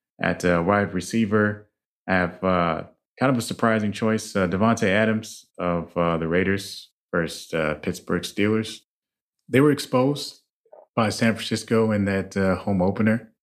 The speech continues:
I really like how they played Monday night, and I think that's a developing better defense than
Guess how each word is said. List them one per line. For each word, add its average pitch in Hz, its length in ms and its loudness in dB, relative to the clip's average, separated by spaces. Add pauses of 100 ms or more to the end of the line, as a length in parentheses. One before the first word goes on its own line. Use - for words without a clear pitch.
(340)
I 85 40 2
really 104 200 4
like 98 260 2
how 92 120 0
they 85 120 0
played 82 440 -2 (320)
Monday 92 280 2
night, 82 440 0
and 90 120 -2
I 87 100 2
think 92 280 -4
that's 87 320 0
a 82 220 0 (460)
developing 101 540 2
better 95 200 2
defense 90 560 -2
than 82 480 -4